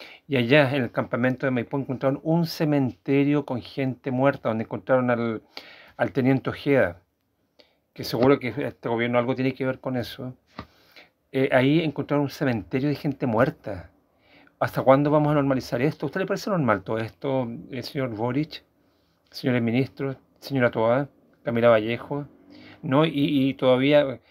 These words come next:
Carmona, no. Eh, va, eh, bo-, el gobierno de Venezuela no es una dictadura, estamos en una dictadura que se metió en Chile, nos están invadiendo, nos están matando a todos los chilenos. Señor Boric, déjeme decirle algo. Usted como presidente vale cero.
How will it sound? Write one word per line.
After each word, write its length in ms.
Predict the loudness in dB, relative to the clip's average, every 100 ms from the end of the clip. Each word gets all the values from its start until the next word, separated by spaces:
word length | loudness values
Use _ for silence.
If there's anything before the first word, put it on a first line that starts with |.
| _ -6
Carmona, 420 | -4 0 2 2
no. 360 | 2 0 0 -4 _ -20 -20 -20 -20 -20 -8
Eh, 320 | -4 0 0
va, 180 | 4 4
eh, 420 | 4 2 2 0
bo-, 200 | 0 0
el 160 | 0 -2
gobierno 480 | 0 0 0 2 0
de 80 |
Venezuela 600 | 0 -2 -4 -2 2 2 2 _ _ _
no 140 | -4
es 60 | 0
una 100 | 0
dictadura, 480 | 0 -2 -4 0 -2
estamos 500 | -4 -2 -2 -2 -4
en 40 |
una 80 | -4
dictadura 340 | -4 -6 -4
que 80 | -4
se 120 | -6
metió 180 | -6 -4
en 140 | -6 -6
Chile, 300 | -4 -2 -2
nos 160 | -6
están 160 | -6 -2
invadiendo, 680 | 0 0 0 0 0 0 -2
nos 80 | -4
están 240 | -6 -2
matando 400 | -2 -2 -4 -4
a 60 | -4
todos 320 | -2 0 0
los 100 | -4
chilenos. 600 | -4 -2 -2 -6 -10 -12 _ _ _ _ _ _ _
Señor 340 | -8 -6 -4
Boric, 300 | -2 -2 -2 -8
déjeme 280 | -8 -6 -6
decirle 340 | -6 -4 -2
algo. 320 | -2 -4 -12 _ _ _ _
Usted 300 | -14 -12 -8
como 140 | -6 -6
presidente 800 | -6 -8 -4 -4 -4 _ -10 -6
vale 380 | -2 -2 -2 -8
cero. 460 | -12 -6 -6 -6